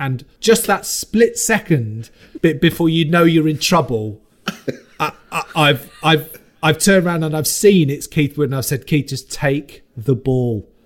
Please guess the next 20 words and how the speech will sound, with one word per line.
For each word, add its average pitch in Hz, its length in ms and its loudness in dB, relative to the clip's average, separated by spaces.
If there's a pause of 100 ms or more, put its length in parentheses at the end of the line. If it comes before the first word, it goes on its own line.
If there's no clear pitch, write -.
(240)
just - 200 -8
take - 280 0
it, - 240 0 (240)
<laughs> - 160 -20
have 143 380 0
it, - 400 -12 (580)
I, 220 120 4 (440)
please, 151 680 4
please 170 380 6
have 131 200 -4
it." 151 320 -8 (680)
Just 247 340 0
before 226 560 6
that 151 340 0
sort 190 180 -4
of 147 80 -2
grab 175 340 2
and 160 180 -2
twist - 560 0
movement. 123 640 2